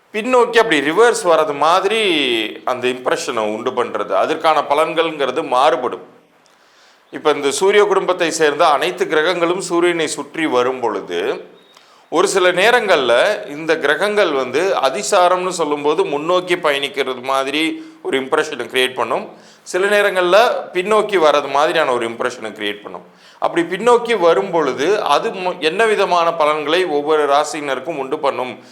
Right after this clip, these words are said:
அப்படிங்கிறத பத்தி தான் இந்த பதிவுல பார்க்க போறோம். இதுல ஒரு சில பேருக்கு வந்து, "ஏற்கனவே எனக்கு வந்து இப்பதான் சார் அஷ்டம சனி முடிஞ்சிச்சு,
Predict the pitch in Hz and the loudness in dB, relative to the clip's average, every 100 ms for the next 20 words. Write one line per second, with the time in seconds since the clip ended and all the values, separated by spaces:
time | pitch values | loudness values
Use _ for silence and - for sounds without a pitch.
0 | - - 139 151 156 135 131 123 117 143 | -10 -4 -2 -2 -2 0 -2 -4 -4 -2
1 | 190 127 127 117 120 117 110 104 104 92 | -2 -4 -4 -2 0 0 0 -2 -4 -6
2 | 85 - _ _ _ _ - 170 196 175 | -10 -14 _ _ _ _ -6 0 2 4
3 | 190 196 202 208 208 196 180 160 160 185 | 2 0 0 4 2 4 0 0 0 0
4 | 175 - - 147 160 165 160 170 151 143 | 0 -6 -2 -2 0 0 0 0 0 0
5 | 143 143 147 - 156 165 180 170 143 - | -2 -4 -8 0 2 4 2 2 0 -2
6 | 170 165 160 139 139 147 139 139 147 127 | -4 -2 -4 -4 -8 -8 -8 -4 -2 -4
7 | - | -6